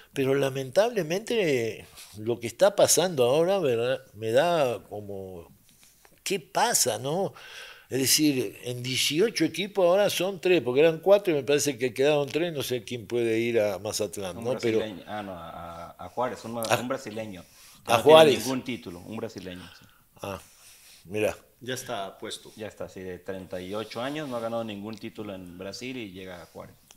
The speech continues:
Speaker 1: Es lo que está hablando él, es decir,
Speaker 2: Claro.
Speaker 1: vienen, por si vos me decís,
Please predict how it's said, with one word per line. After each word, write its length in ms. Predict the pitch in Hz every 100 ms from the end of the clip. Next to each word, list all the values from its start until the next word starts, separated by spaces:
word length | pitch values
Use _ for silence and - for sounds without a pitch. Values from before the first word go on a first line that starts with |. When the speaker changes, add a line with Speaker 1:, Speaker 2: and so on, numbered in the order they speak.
| 262 277
Speaker 1:
Es 200 | 277 262
lo 160 | 185 156
que 120 | -
está 220 | 120 - 151
hablando 540 | 139 135 151 131 120
él, 280 | 147 143 117
es 140 | 110
decir, 260 | 117 110 131
Speaker 2:
Claro. 120 | 110
Speaker 1:
vienen, 540 | 135 165 175 180 170
por 140 | 101 113
si 80 | 107
vos 160 | 135
me 80 | 147
decís, 500 | 135 120 131 120 -